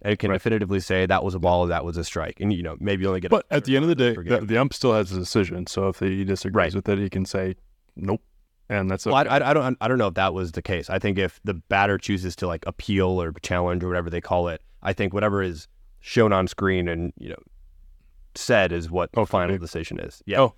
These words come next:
Speaker 2: interesting. I know, I know with fifa they had, they gave the, uh, the on-field official the final decision on it, even if the,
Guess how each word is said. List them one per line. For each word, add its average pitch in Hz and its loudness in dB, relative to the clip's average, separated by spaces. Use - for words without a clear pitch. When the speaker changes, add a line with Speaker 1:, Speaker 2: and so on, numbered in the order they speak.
Speaker 2:
interesting. 104 -2
I 110 2
know, 117 4
I 113 2
know 123 4
with 110 2
fifa 107 -2
they 92 -4
had, 95 -2
they 101 0
gave 98 0
the, 95 -2
uh, 90 -4
the 95 0
on-field 95 0
official 92 -4
the 95 -4
final 90 -2
decision 90 -4
on 90 -4
it, 92 -2
even 92 -2
if 92 -6
the, 90 -4